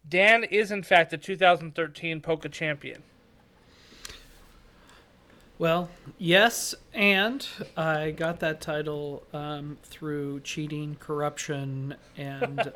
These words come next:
Speaker 2: uh,
Speaker 1: <laughs>
Speaker 2: bribery. So, thanks for bringing that up.
Speaker 1: <laughs> You're welcome. Sandusky misses you, Dan.
Speaker 2: Yeah, yeah, yeah,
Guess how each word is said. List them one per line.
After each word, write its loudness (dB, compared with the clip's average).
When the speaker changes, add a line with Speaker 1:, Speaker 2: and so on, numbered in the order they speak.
Speaker 2:
uh, -4
Speaker 1:
<laughs> -12
Speaker 2:
bribery. 2
So, -6
thanks -4
for -4
bringing 0
that 0
up. -12
Speaker 1:
<laughs> -2
You're -2
welcome. 2
Sandusky 2
misses -6
you, -14
Dan. -12
Speaker 2:
Yeah, -10
yeah, -12
yeah, -14